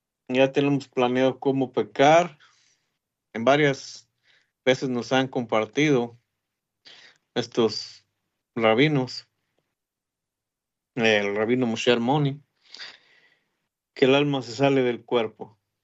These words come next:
Sale, o sea, el por-, el, el cuerpo puede estar sin el alma, pero el Selem no se puede salir.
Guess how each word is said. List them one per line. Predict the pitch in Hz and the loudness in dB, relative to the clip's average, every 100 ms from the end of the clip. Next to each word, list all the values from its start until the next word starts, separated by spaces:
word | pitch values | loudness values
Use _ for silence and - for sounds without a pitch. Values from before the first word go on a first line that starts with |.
| 147 | -16
Sale, | - 247 415 349 | -2 0 0 -4
o | |
sea, | - 185 - - | -2 -2 -4 -12
el | 131 143 | -12 -6
por-, | 165 175 180 - | 0 0 -2 0
el, | 135 127 - - | 0 0 -8 -4
el | 135 123 | -4 -2
cuerpo | - 170 175 - 143 139 | 0 0 0 0 0 2
puede | 156 151 | -2 -2
estar | - 156 143 | -2 0 0
sin | 147 131 120 | -2 -4 0
el | 123 | 0
alma, | 131 123 120 _ _ _ _ _ _ _ _ _ _ _ _ _ _ _ | 0 -4 -14 _ _ _ _ _ _ _ _ _ _ _ _ _ _ _
pero | - 123 | 0 2
el | 120 | 0
Selem | - 147 214 180 | 0 2 2 0
no | 143 | -6
se | 131 123 | -6 -8
puede | - 123 113 | 0 0 0
salir. | 95 98 135 160 | -6 -8 -6 -8